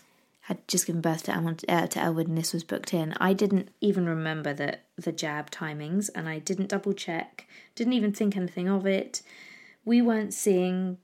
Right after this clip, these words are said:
friends who were getting their babies jabbed, um, or, you know, so I didn't, I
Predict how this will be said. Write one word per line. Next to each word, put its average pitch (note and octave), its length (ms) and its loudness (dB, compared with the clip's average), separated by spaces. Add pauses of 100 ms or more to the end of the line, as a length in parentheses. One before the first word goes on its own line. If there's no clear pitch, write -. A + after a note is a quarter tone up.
(100)
friends G3 720 2
who F3 320 2
were D#3 520 -2 (280)
getting F3 260 2
their E3 160 -2
babies E3 440 -4
jabbed, E3 580 -6 (180)
um, - 580 -8
or, - 300 -6 (100)
you G3 100 -2
know, - 300 -6
so - 200 -4
I F#3 100 0
didn't, G3+ 280 0
I - 60 -2